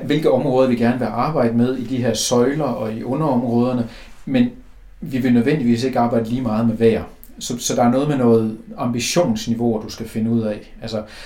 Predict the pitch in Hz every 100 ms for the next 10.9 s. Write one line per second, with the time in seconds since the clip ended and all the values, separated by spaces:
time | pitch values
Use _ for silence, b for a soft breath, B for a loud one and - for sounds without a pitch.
0 | B - 135 143 135 117 135 127 131 -
1 | - - - - 131 135 110 165 143 117
2 | 127 123 135 - - 117 110 B B B
3 | B B B - - - - - 113 -
4 | - - - 135 - - - 170 165 156
5 | 180 185 - 135 - 131 123 151 117 110
6 | - 139 135 104 95 - b b b b
7 | - - 151 - - 117 120 117 - 110
8 | 104 98 - - - - - - - -
9 | - - 151 - 139 131 120 - - -
10 | - 127 139 147 120 107 - - -